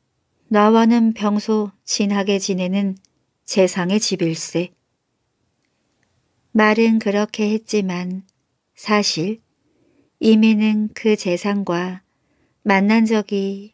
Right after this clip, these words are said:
한 번도 없었습니다. 좋지. 재상을 잘 안다는 말을 듣자 친구도 얼굴에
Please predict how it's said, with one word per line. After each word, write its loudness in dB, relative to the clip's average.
한 2
번도 2
없었습니다. -6
좋지. -2
재상을 2
잘 -2
안다는 0
말을 -4
듣자 -6
친구도 0
얼굴에 -2